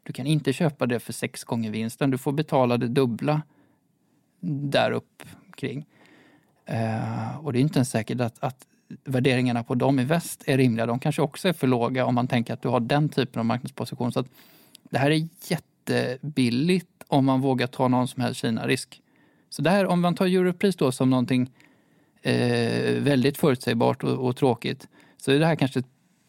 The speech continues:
tråkigt men lite läskigt mer om man tänker i termer Kina, liksom halvstatlig s-, storägare.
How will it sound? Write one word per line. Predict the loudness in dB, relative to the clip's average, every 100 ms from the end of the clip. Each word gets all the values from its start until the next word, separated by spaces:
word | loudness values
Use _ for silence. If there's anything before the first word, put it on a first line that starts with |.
| -4
tråkigt | 2 4 2 0 -2
men | 2 2
lite | 2 0
läskigt | 0 -2 -8 -6 -4 -4 -2
mer | 0 2 0 0
om | 0
man | 0 0
tänker | -2 0 -4
i |
termer | -2 0 0 -2 -4 -8 -12 -16 -16 -20 -20 -20 _
Kina, | -2 0 2 0 0 2 2 2 0 -4 -10
liksom | -10 -8 -8 -8 -6 -6 -8 -8 -2
halvstatlig | -2 -2 -4 -4 -4 -4 -2 -2 -4
s-, | -8 -10 -14
storägare. | -2 0 2 0 -2 -2 -2